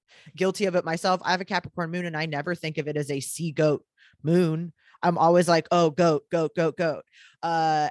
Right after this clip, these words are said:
and I think there is something about that, like, uh, Capricorn two states of the thinking again about this comedy and that there is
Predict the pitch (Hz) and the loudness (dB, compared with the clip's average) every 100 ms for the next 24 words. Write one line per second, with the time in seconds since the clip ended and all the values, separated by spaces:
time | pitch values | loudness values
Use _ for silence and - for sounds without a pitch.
0 | - 175 170 170 160 160 160 - 175 - | -6 -4 -2 -2 -4 -8 -10 -4 -4 -4
1 | 180 214 190 175 175 - 180 175 170 165 | -6 -4 -4 -2 -4 -2 -6 -4 -4 -4
2 | 151 156 - _ 160 151 143 _ 160 147 | -2 -2 -2 _ -2 0 -2 _ -6 -6
3 | 139 - - - _ _ _ _ _ _ | -6 -12 -20 -20 _ _ _ _ _ _
4 | _ _ _ _ _ _ _ _ - 87 | _ _ _ _ _ _ _ _ -14 -14
5 | - - - _ _ _ _ _ _ - | -16 -20 -20 _ _ _ _ _ _ -12
6 | 170 175 180 196 185 - 185 175 170 - | -8 -2 -2 -2 -6 -4 -4 -2 -4 -4
7 | - 185 170 - 180 175 - - - - | -2 -2 -2 -4 -2 -2 -4 -10 -12 -14
8 | - _ _ 165 165 156 147 151 _ 156 | -20 _ _ 0 2 2 -2 -14 _ -16
9 | 143 175 165 160 156 156 139 _ _ _ | -8 -6 -6 -4 -4 -4 -8 _ _ _
10 | _ _ _ _ _ _ _ _ _ 196 | _ _ _ _ _ _ _ _ _ -2
11 | 208 196 190 175 175 175 165 - - 175 | 0 0 2 2 2 2 -2 -6 -2 0
12 | 180 175 170 170 160 156 - 160 160 165 | 2 0 -2 -2 -2 -4 -2 -4 -2 -4